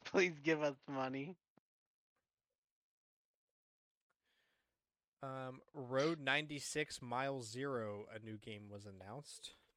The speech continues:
Speaker 1: This is the perce-, or, yeah, randomly generated story game.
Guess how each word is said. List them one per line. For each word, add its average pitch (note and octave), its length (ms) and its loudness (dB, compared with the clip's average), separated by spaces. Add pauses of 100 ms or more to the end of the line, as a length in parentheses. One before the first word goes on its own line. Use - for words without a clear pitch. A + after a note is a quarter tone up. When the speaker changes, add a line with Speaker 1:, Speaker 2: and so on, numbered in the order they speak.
(240)
Speaker 1:
This A#2 280 -8
is G#2+ 220 -14
the G#2+ 100 0
perce-, G#2+ 680 -4
or, G#2 320 -4 (120)
yeah, G#2 260 -2
randomly G#2+ 480 -2
generated G#2+ 720 -4 (880)
story G#2+ 320 -2
game. G#2+ 320 -4